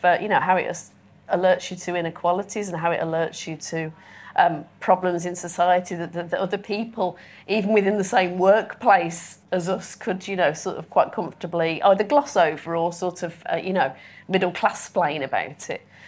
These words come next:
Um, it was Dawn's, um,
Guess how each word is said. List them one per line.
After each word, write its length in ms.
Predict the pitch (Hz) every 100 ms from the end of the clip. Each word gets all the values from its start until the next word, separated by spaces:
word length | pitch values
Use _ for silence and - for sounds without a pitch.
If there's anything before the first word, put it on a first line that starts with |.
| - - - - _ -
Um, 480 | 196 196 208 202 - _ _ _ _ _ _ -
it 140 | 247
was 280 | 214 220 - _ _ _ -
Dawn's, 760 | 247 233 226 214 - - - _
um, 520 | 202 202 190 185 185